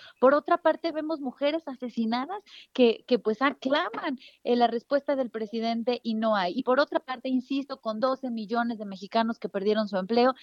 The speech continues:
y que no ven un apoyo, que buscaron créditos, eh, préstamos, ¿no? De veinticinco mil pesos, que eso no le arreglaba nada. Eh, vemos, vemos el tema de inseguridad terrible, vemos todos los muertos,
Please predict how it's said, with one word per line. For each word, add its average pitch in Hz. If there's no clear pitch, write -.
y 247
que 233
no 220
ven 214
un 214
apoyo, 175
que 190
buscaron 262
créditos, 247
eh, -
préstamos, 233
¿no? 233
De 247
veinticinco 202
mil 240
pesos, 240
que 214
eso 233
no 226
le 226
arreglaba 202
nada. 214
Eh, 226
vemos, 240
vemos 247
el 208
tema 226
de 220
inseguridad 208
terrible, 226
vemos 240
todos 233
los 208
muertos, 220